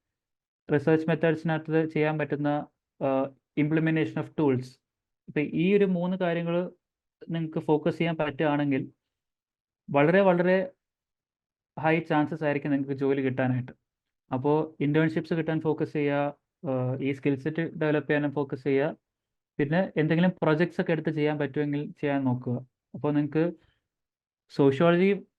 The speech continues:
as a subject, നിങ്ങൾക്ക് ആ ഒരു സോഷ്യോളജിക്കൽ ലെൻസ് ഉപയോഗിച്ച് തന്നെ നിങ്ങൾക്ക്, നിങ്ങൾക്ക് ഇഷ്ടമുള്ള, ഇപ്പൊ നിങ്ങൾക്ക് സോഷ്യോളജി, എന്തുകൊണ്ട് സോഷ്യോളജി നിങ്ങൾ എടുത്തു എന്ന് ഞാൻ, ഇപ്പൊ നിങ്ങൾക്ക് ഇത് ഇന്ററാക്റ്റീവ് സെഷൻ ഇങ്ങനെ അല്ലാത്തതുകൊണ്ട് ചോദിക്കാൻ പറ്റില്ല. പക്ഷേ എന്തുകൊണ്ട് നിങ്ങൾ സോഷ്യോളജി എടുത്തു എന്നൊരു ചോദ്യം വരുമ്പം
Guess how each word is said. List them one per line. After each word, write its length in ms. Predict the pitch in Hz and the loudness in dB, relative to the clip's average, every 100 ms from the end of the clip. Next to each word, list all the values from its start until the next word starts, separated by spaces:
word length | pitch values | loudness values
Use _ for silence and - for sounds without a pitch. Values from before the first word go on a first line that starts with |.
| _ _ _ _ _ _ _ 160 | _ _ _ _ _ _ _ -2
as 60 | 151 | 0
a 100 | 175 | 0
subject, 500 | - 147 147 185 - - _ _ _ _ | -2 -4 -2 -2 -4 -20 _ _ _ _
നിങ്ങൾക്ക് 140 | 160 165 | -2 2
ആ 60 | |
ഒരു 100 | 165 | 2
സോഷ്യോളജിക്കൽ 640 | 165 151 147 170 165 175 170 | 2 2 2 2 2 2 2
ലെൻസ് 340 | 147 175 190 | 2 2 0
ഉപയോഗിച്ച് 360 | 180 175 185 196 185 | -2 0 -2 -2 -2
തന്നെ 180 | 170 196 | -2 -4
നിങ്ങൾക്ക്, 340 | 185 175 175 | -4 -6 -6
നിങ്ങൾക്ക് 280 | 165 160 170 | -6 -8 -8
ഇഷ്ടമുള്ള, 380 | 151 - 175 165 | -6 -2 0 0
ഇപ്പൊ 140 | 151 | -2
നിങ്ങൾക്ക് 240 | 156 151 170 | -2 -2 0
സോഷ്യോളജി, 480 | 151 143 165 165 | 2 2 2 2
എന്തുകൊണ്ട് 320 | 147 156 170 170 | 0 0 -2 0
സോഷ്യോളജി 420 | 151 151 170 170 | -2 0 0 0
നിങ്ങൾ 200 | 175 160 | 0 2
എടുത്തു 260 | 156 160 | 2 0
എന്ന് 180 | 190 180 | -2 -2
ഞാൻ, 160 | 180 180 | -4 -8
ഇപ്പൊ 560 | - _ _ _ - | -14 _ _ _ -4
നിങ്ങൾക്ക് 200 | 156 147 | -4 -2
ഇത് 260 | 156 147 139 | -4 0 2
ഇന്ററാക്റ്റീവ് 420 | 139 135 147 151 | 4 4 2 0
സെഷൻ 360 | 147 - 156 156 | -4 -8 -10 -6
ഇങ്ങനെ 180 | 151 151 | 0 4
അല്ലാത്തതുകൊണ്ട് 440 | 143 151 156 156 | 6 6 6 4
ചോദിക്കാൻ 280 | 151 139 156 | 4 4 2
പറ്റില്ല. 180 | 147 147 | 0 0
പക്ഷേ 220 | 147 - | 0 2
എന്തുകൊണ്ട് 320 | 143 147 175 | 2 4 2
നിങ്ങൾ 140 | 180 180 | 2 0
സോഷ്യോളജി 400 | 175 160 175 175 | 0 2 2 0
എടുത്തു 220 | 160 180 | 0 -2
എന്നൊരു 180 | 175 180 | -2 -2
ചോദ്യം 300 | 165 160 165 | -2 0 0
വരുമ്പം 280 | 151 156 | -2 -4